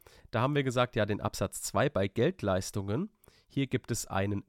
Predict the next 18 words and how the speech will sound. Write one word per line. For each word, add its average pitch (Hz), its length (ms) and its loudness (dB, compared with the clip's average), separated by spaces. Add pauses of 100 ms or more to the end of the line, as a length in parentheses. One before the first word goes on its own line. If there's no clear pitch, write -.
Bestandsschutz. - 1080 0 (200)
Also 104 440 0
wenn 170 260 0
das 156 180 -2
Vertrauen 120 760 2 (320)
des 107 120 -6
Bürgers 127 680 2 (240)
bestanden 123 640 2
hat, - 320 -4 (640)
dann 127 320 0
ist 143 160 -2
es 143 120 -4
eben 135 260 -2
so, 131 280 2
dass - 400 0
der 104 120 2
Bescheid 107 500 0
grundsätzlich 139 540 -4